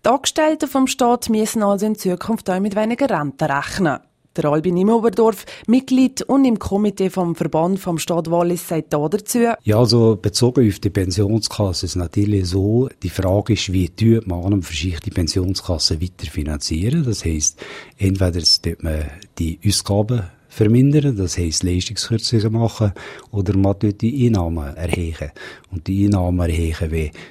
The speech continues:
Speaker 2: die Rendite von der Pensionskasse, von der Anlage und so weiter nicht funktionieren, dann muss das schlussendlich der Beitragszahler machen.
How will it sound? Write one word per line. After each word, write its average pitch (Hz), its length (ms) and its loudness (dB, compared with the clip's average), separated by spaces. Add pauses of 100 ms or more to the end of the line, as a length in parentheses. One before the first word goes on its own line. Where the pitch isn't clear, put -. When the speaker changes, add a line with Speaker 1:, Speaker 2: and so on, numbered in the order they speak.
(160)
Speaker 2:
die 87 100 0
Rendite 90 800 2
von 85 200 -4
der - 80 -6
Pensionskasse, 90 840 -2
von 82 140 -4
der 82 100 -4
Anlage 87 440 -2
und 82 140 -4
so - 140 -2
weiter 82 220 -6
nicht 95 160 0
funktionieren, 92 720 0
dann 95 160 0
muss 87 180 0
das 85 160 -6
schlussendlich 87 560 -4
der 78 80 -6
Beitragszahler 101 920 0
machen. 131 420 0